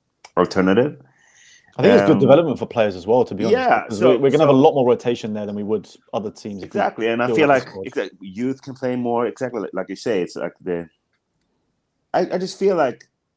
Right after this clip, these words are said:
Speaker 1: the, the, the nature of this project, uh, I'm so excited and so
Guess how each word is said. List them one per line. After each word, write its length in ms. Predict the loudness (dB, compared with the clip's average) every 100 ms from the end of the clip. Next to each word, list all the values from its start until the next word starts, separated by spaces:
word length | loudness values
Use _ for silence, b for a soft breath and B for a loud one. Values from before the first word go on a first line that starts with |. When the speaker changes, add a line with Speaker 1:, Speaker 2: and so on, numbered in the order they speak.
| _ _ _ _ _ _ _ -16
Speaker 1:
the, 140 | -8 -8
the, 280 | -6 -8 -8 -20 _ _ -12
the 140 | -4
nature 680 | -2 0 2 2 2 0 0
of 180 | 2 2
this 180 | -2 -6
project, 760 | -10 -4 -2 -2 -4 -8 -8 _ -20 _ -8
uh, 600 | -4 -2 -2 -2 -4 -8 -14 _ _ _ _ _ -8
I'm 140 | -6 -6
so 440 | -8 -2 0 0
excited 640 | -2 -4 -4 -2 -2 -4 -4
and 160 | -8
so 680 | -8 -10 -6 -2 -2 -4 -8